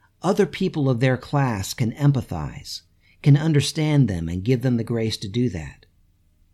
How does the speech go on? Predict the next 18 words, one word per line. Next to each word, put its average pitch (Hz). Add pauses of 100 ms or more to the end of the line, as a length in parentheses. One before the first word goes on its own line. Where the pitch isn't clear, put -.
(760)
Of 110
course, 135
sadly, 120
we 117
know 113
this 110
to 110
be 104
true 110
in 101
our 98
time 92
as 87
well. 95 (640)
Modern 139
education 127
and 90
jurisprudence, 127